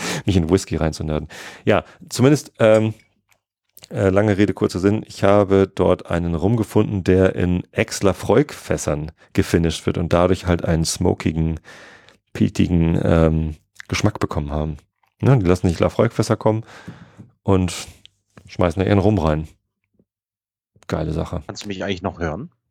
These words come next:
Speaker 1: Ich höre dich jetzt.
Speaker 2: Oh ja, prima. Ich hab nämlich grad eine Fehlermeldung angezeigt bekommen, deswegen.
Speaker 1: Jetzt bist du grad wieder weg.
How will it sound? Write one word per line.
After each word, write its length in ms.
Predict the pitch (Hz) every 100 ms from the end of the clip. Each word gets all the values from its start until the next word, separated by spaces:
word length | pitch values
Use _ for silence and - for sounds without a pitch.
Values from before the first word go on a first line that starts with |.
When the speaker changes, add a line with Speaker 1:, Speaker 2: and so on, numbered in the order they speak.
| _
Speaker 1:
Ich 200 | 101 -
höre 120 | 76
dich 260 | 76 - - _
jetzt. 320 | 95 73 - _ _ -
Speaker 2:
Oh 100 | 110
ja, 100 | 80
prima. 300 | - 92 90
Ich 140 | 90
hab 100 | 98
nämlich 160 | 95 92
grad 120 | 80
eine 80 | 80
Fehlermeldung 520 | - 117 92 78 78
angezeigt 440 | 78 82 80 78
bekommen, 320 | - - 80 80
deswegen. 300 | 78 - - _ _ _ _ _ _ _ _ _ _ _ _ -
Speaker 1:
Jetzt 160 | 98 -
bist 180 | 113
du 60 | 110
grad 200 | 95 82
wieder 140 | 90 85
weg. 260 | 82 -